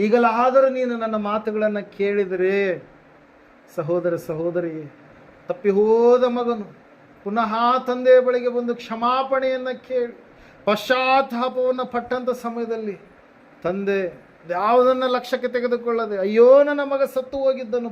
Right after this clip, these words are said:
ಪೋಲಿ ಹೋಗಿದ್ದನು, ತಿರುಗಿ ಬದುಕಿ ಬಂದಿದ್ದಾನೆ ಎಂಬುದಾಗಿ ಯಾವ ರೀತಿಯಾಗಿ ಆ ಒಂದು ಮನೆಯಲ್ಲಿ ಔತಣ ಕೂಟವನ್ನ ಮಾಡಿಸಿದ್ದನೋ,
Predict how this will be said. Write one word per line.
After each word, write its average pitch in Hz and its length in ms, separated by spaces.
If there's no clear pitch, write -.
ಪೋಲಿ 262 300
ಹೋಗಿದ್ದನು, 226 480
ತಿರುಗಿ 285 360
ಬದುಕಿ 269 320
ಬಂದಿದ್ದಾನೆ 240 480
ಎಂಬುದಾಗಿ 220 420
ಯಾವ 208 100
ರೀತಿಯಾಗಿ 214 360
ಆ 196 120
ಒಂದು 190 180
ಮನೆಯಲ್ಲಿ 202 380
ಔತಣ 208 240
ಕೂಟವನ್ನ 196 380
ಮಾಡಿಸಿದ್ದನೋ, 185 760